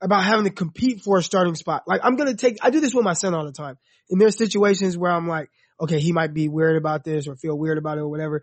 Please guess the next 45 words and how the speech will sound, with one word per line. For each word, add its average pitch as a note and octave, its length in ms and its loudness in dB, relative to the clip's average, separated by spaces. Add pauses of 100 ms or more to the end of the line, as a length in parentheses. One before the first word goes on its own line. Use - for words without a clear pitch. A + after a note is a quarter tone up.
(220)
And F#3+ 80 -2
it's G3 100 0
like, F#3+ 120 2
"Look, F#3+ 180 0
I'm, A#3 180 -4
I'm B3 120 -2
gonna C#4 140 -6
take A#3+ 140 -2
it A#3 60 2
out G#3+ 60 2
of G3+ 40 2
your G3 100 4
hands. F#3+ 180 -2
Just E3+ 100 -14
put C4+ 120 -6
it B3 100 -2
on G3 140 0
me. D3+ 220 -8 (480)
All D#3+ 80 -2
right, E3 80 -2
put C4 100 2
it C4 60 4
on A#3 140 2
me G3+ 260 0 (320)
and D#3+ 380 0 (720)
we'll F#3+ 120 4
go F#3+ 160 4
about E3 280 2
it D3+ 80 -4
that D3 180 -2
way." B2+ 200 -10
So, F#3+ 220 2
like, F3 360 0 (380)
uh, D#3+ 440 2 (420)
I F3 100 0
think A3 220 -2
what G3+ 200 4
Kyle's G#3 360 2
doing E3+ 360 0 (240)
is F3 200 -2
he's C4 200 0
taking A#3 340 2
it F#3+ 180 0
out F#3+ 280 2
of E3+ 420 -4